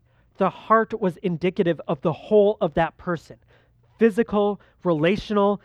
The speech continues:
psychological, emotional, all of it. So a prayer for Christ to dwell in the heart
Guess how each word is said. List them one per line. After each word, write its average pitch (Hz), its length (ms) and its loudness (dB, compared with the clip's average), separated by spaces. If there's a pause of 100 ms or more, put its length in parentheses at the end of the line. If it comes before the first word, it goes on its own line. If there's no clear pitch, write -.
(140)
psychological, 185 1120 0 (220)
emotional, 180 720 -2 (180)
all 214 300 4
of 143 140 -2
it. 139 260 -10 (240)
So 214 200 2
a 196 40 2
prayer 226 300 0
for 220 160 -4
Christ 196 400 -4
to 208 100 -2
dwell 190 460 2
in 185 160 -4
the 170 100 2
heart 226 440 -2